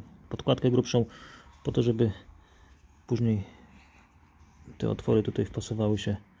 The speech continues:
w tą zawleczkę, bo ta jest za krótka i będzie po prostu na takiej wysokości,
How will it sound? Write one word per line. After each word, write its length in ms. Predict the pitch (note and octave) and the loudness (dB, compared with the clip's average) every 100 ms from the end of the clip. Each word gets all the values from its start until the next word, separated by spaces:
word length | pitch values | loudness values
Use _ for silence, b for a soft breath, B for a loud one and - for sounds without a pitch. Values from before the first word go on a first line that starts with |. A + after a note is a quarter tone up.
| b b b | b b b
w 60 | - | -6
tą 140 | A#2+ | -2
zawleczkę, 460 | G#2+ G2+ G2 - - - B B B B B B B B - | 0 0 -2 -4 -12 -20 B B B B B B B B -8
bo 300 | C3 A2 G#2 - | -2 0 -2 -2
ta 100 | A#2 | 0
jest 120 | G#2 | 0
za 80 | G#2 | -2
krótka 500 | - A2+ - G#2+ G2+ - - | 0 -2 0 0 0 -4 -6
i 120 | G#2+ | -2
będzie 300 | G#2 G2+ G2 | 0 0 -2
po 60 | |
prostu 300 | G2+ G2+ - | -2 -6 -2
na 100 | G#2+ | -2
takiej 220 | G#2+ G#2+ A2+ | -2 -2 -2
wysokości, 540 | - A2+ G#2+ - G#2+ | 0 0 0 0 -2